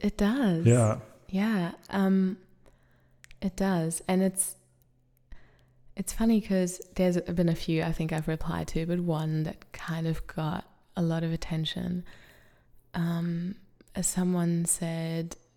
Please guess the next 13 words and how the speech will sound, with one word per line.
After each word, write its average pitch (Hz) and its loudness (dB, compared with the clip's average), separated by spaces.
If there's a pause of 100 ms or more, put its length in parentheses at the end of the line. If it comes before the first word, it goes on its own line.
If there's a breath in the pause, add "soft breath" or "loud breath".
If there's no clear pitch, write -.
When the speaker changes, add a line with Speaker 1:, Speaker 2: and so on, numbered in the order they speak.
(500)
Speaker 1:
uh, 170 0
"Be 175 2
grateful 170 -2 (280)
that 170 -2
we 175 2
took - -6
you 170 -4
in 190 -6 (400)
as 170 0
a 175 2
refugee." 165 -4 (240)
Speaker 2:
Oh 135 6
my - 2